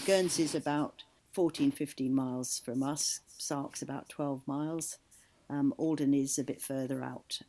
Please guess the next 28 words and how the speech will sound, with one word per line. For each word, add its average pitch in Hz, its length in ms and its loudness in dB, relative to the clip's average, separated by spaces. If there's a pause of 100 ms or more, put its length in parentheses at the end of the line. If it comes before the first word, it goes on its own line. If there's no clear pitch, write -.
and 147 120 -2
is 127 180 -4
much - 240 -8
closer 139 320 -2
to - 120 -10
the 139 60 -2
Normandy 131 460 0
coast. - 520 -6 (600)
So, - 240 -4
yes, 156 320 2
so - 180 2
the, 156 320 0
the, 143 180 0 (440)
it's, - 380 -2 (360)
it's - 180 -4
quite 190 200 -2
an - 80 2
interesting 156 600 2
area, 135 380 2
really. 127 340 -2
There 165 220 0
are 214 160 0
links 160 340 2
between 139 460 0
them. 151 180 0
They're, 160 220 0 (100)
they're 165 160 -2
actually 156 580 -2